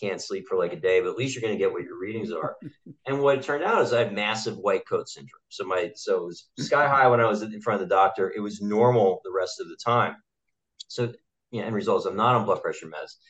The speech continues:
Speaker 1: And I changed my fitness regime to include a lot more, way less carbs in my diet, but also a lot more weightlifting, which quite frankly brought both sides of the blood pressure down another ten points. Now, I wouldn't, right now, I'd be on blood pressure meds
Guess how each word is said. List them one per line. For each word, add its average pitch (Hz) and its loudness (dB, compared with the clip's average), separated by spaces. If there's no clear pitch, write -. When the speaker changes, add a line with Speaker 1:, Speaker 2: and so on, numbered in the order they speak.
Speaker 1:
And 101 -4
I 101 0
changed 131 0
my 110 0
fitness 107 -2
regime 90 -4
to 90 -2
include 92 -4
a - -4
lot 98 0
more, 95 0
way 107 4
less 123 2
carbs 87 -2
in 82 -20
my 76 -10
diet, 73 -10
but 98 -10
also 101 -2
a 90 -4
lot 98 -2
more 87 -4
weightlifting, 101 0
which 92 -8
quite 98 0
frankly 95 -6
brought 90 0
both 98 4
sides 95 0
of 82 -8
the 78 -12
blood 90 0
pressure - -8
down 85 -4
another 82 -6
ten 131 -8
points. - -12
Now, 131 2
I 165 2
wouldn't, 175 4
right 147 2
now, 180 2
I'd 135 2
be 131 -2
on 123 -2
blood 120 0
pressure 110 -2
meds 110 -2